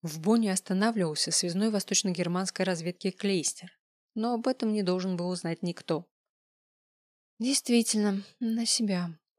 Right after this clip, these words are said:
горько сказала Элоиза. "Ведь мы получаем за это деньги, так необходимые тебе, чтобы снова открыть свою компанию". "Я просил не говорить об этом", недовольно напомнил Герлих.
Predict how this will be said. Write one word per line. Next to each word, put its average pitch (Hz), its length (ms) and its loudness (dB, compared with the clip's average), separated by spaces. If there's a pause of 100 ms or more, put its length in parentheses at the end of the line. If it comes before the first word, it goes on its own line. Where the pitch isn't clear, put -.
(120)
горько 170 320 0
сказала 165 480 -2
Элоиза. 165 520 -4 (840)
"Ведь 208 180 -2
мы 269 160 4
получаем 262 420 0
за 254 80 2
это 247 160 0
деньги, 254 520 0 (220)
так 180 160 -6
необходимые 175 680 -4
тебе, 165 320 -8 (100)
чтобы 180 280 -4
снова 175 260 0
открыть - 280 -6
свою 165 180 -4
компанию". 175 560 -8 (1120)
"Я 170 300 -2
просил 214 320 2
не 220 120 4
говорить 247 440 4
об 165 160 0
этом", 156 340 -4 (300)
недовольно 170 500 0
напомнил 170 500 -4
Герлих. 170 460 -4